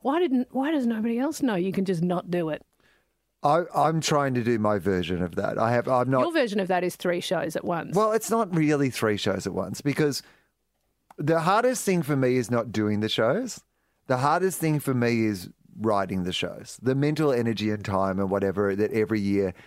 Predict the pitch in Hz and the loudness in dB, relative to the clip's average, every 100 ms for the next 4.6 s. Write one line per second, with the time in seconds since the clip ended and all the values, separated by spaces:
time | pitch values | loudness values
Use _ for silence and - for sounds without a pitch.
0 | - - 107 120 110 - - 110 98 95 | -16 -6 -4 -2 -2 -4 -4 0 0 -2
1 | 90 _ _ _ _ 233 180 107 139 151 | -4 _ _ _ _ -2 0 -2 -2 -2
2 | 131 165 165 135 - 90 - 139 156 _ | 2 2 2 0 0 -2 -2 -6 -8 _
3 | _ - 165 160 151 - 147 165 190 151 | _ 0 2 2 0 -6 -2 0 0 2
4 | 127 117 127 127 123 120 | 2 2 2 2 2 2